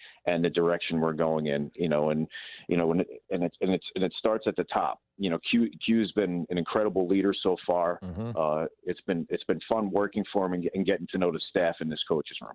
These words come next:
Speaker 2: Well, I mean, I, I'm gonna tell you, I'm just looking at the text line. So many people texting in how much they like this interview. They like you. They're rooting for you. It s-, sounds like a breath of fresh air.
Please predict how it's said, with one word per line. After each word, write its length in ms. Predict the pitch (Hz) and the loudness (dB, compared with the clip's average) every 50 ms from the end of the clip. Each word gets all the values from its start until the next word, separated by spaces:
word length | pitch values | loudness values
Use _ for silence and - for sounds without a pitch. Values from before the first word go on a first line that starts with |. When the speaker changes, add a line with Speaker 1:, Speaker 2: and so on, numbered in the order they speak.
| _ - | _ -4
Speaker 2:
Well, 220 | 117 127 147 143 | -2 0 0 0
I 160 | 139 143 143 | 0 0 0
mean, 240 | 143 143 143 143 151 | 2 2 2 2 2
I, 140 | 147 143 165 | 2 2 2
I'm 100 | 160 170 | 2 2
gonna 100 | 175 165 | 2 2
tell 160 | - - 175 | 2 2 2
you, 80 | 156 143 | 2 2
I'm 60 | 135 | 0
just 100 | 131 120 | 0 -2
looking 200 | 170 160 147 147 | 0 0 2 0
at 60 | 120 | 0
the 60 | 123 | 0
text 300 | - - 147 147 - - | 0 0 0 0 2 0
line. 180 | 135 131 117 107 | 0 0 0 0
So 180 | - - 165 | 2 2 2
many 140 | 156 151 151 | 2 2 0
people 300 | - - 147 135 127 113 | 0 0 0 -2 -2 -2
texting 380 | - 139 135 - - 139 131 131 | 0 0 0 0 -2 -4 -2 0
in 100 | 131 120 | 0 0
how 100 | 117 127 | 0 2
much 220 | 131 131 127 - - | 2 2 2 2 2
they 140 | - 127 | 0 2
like 240 | 123 123 127 123 - | 2 2 0 0 0
this 160 | 139 113 - | -2 0 0
interview. 320 | 147 135 131 120 123 135 131 | 0 0 0 0 0 0 0
They 140 | 123 123 127 | 2 2 2
like 280 | 123 127 127 120 - - | 2 2 2 0 0 -2
you. 160 | 135 131 127 | 0 0 0
They're 160 | 120 120 110 | 0 0 0
rooting 260 | 107 127 151 131 120 | 2 0 0 -2 -2
for 200 | - 139 135 131 | -2 0 0 2
you. 120 | 131 135 131 | 2 0 0
It 200 | 120 95 - - | 0 -2 -2 -2
s-, 180 | 165 - 110 | -2 -2 0
sounds 240 | - 143 131 139 - | 0 2 2 2 2
like 120 | 135 127 | 0 0
a 40 | 123 | 0
breath 280 | 104 120 135 135 - 120 | 0 2 2 2 0 -2
of 80 | 98 | -2
fresh 300 | - 143 135 131 - - | 0 2 2 2 2 2
air. 260 | 139 135 135 131 131 | 0 2 2 2 0